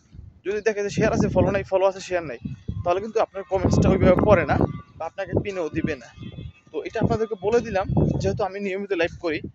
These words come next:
আমি, এ, এইভাবে, এ, মানে যাচাই বাছাই করে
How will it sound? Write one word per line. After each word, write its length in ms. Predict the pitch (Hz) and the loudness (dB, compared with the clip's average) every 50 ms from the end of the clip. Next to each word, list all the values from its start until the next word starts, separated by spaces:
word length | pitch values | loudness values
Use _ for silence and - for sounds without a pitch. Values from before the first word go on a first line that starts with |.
| - - _ - - - - 160 | -18 -18 _ -6 -6 -6 -6 -6
আমি, 160 | 170 180 196 226 - - - - - - - - - - - - 156 | -6 -6 -6 -8 -8 -8 -10 -10 -12 -16 -20 -20 -20 -18 -8 -2 0
এ, 40 | 151 147 147 147 139 - - - - | 2 4 4 4 2 2 -2 -2 -2
এইভাবে, 340 | 190 180 190 190 - 196 233 262 - - - | -2 0 0 0 0 0 0 0 -2 -6 -8
এ, 20 | - - - - - - - | -8 -10 -12 -14 -16 -12 -6
মানে 160 | 170 - 156 160 | -4 -4 -2 2
যাচাই 300 | - 185 190 - 185 180 | 2 2 2 2 0 0
বাছাই 240 | 185 - - - - - | 0 2 4 4 6 6
করে 120 | - - | 6 6